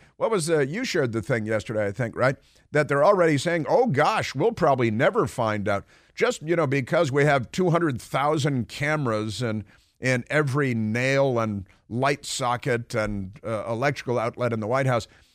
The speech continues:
don't think that we're gonna find who left the cocaine in the White House, which means that, uh, they're deliberately telling us up front that they're going to lie to us again,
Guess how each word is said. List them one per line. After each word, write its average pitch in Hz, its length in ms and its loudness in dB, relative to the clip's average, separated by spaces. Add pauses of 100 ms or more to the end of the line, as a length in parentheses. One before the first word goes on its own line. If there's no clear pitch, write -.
(140)
don't 185 260 0
think 262 300 -2
that 127 160 0
we're 139 80 0
gonna 135 220 -2
find 147 440 -2
who 156 160 2
left 143 320 0
the 120 100 -4
cocaine 160 640 -2
in 131 100 -2
the 110 80 0
White 156 320 0
House, 117 360 -2 (340)
which 147 300 2
means 160 400 0 (200)
that, 143 320 0
uh, 131 280 2
they're 120 300 2
deliberately 123 500 0
telling 117 320 0
us 104 120 -6
up 113 180 -4
front 120 260 -6 (260)
that 143 160 2
they're 151 120 4
going 156 300 2
to 143 140 0
lie 143 360 2
to 139 260 0
us 98 200 0
again, 101 420 -4